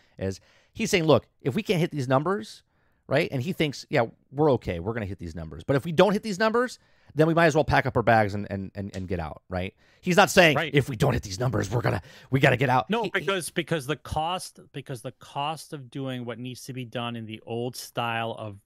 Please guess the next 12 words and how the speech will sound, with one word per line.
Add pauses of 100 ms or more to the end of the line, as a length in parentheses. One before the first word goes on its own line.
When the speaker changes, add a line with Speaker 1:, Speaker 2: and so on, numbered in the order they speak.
(100)
Speaker 2:
developing
games (920)
is, (500)
is
getting
out
of
reach,
as
it's
been
explained